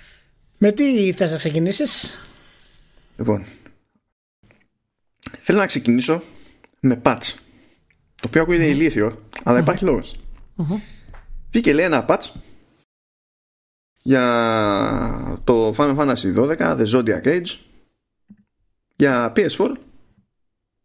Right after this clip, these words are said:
Speaker 2: και P C.
Speaker 1: Μπράβο.
Speaker 2: Θέλω να σου πω, λοιπόν, ότι, εντάξει, εγώ συνήθως αυτά τα προσπερνάω. Λες, ένα patch είναι, βρε, αδερφέ.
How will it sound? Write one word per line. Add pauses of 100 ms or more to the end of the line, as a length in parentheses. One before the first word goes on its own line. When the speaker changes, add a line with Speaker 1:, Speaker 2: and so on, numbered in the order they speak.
(340)
Speaker 2:
και
P
C. (880)
Speaker 1:
Μπράβο. (2250)
Speaker 2:
Θέλω
να
σου
πω,
λοιπόν, (1000)
ότι, (140)
εντάξει,
εγώ
συνήθως
αυτά
τα
προσπερνάω.
Λες,
ένα
patch
είναι,
βρε,
αδερφέ.